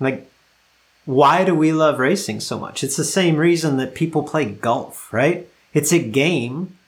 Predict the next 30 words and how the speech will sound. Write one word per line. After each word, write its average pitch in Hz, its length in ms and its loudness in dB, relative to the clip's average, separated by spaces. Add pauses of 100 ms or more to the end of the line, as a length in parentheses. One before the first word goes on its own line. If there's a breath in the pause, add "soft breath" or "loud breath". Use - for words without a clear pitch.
(320)
that 165 260 -2
simply 165 540 0
cannot 135 580 0
be 139 140 0
mastered, 120 680 -4
right? 135 220 -4
Specific - 600 -2
to 143 80 2
golf, 156 440 0 (460 loud breath)
uh, 101 380 -6 (120)
it 123 560 -6
was 113 180 -4
Roy 147 400 4
Tin 165 340 2
Cup 170 320 0
McAvoy 135 560 0
that, 127 260 -8
that 123 160 -6
said 135 240 0
in 123 160 -2
the, 117 240 -4
in 120 120 -6
the 120 80 -4
cult 143 380 -2
classic 147 520 0
movie, 147 480 0 (640 loud breath)
quote, 139 460 0
"Perfection 143 840 -2
is 123 480 -4
unattainable," 131 640 -2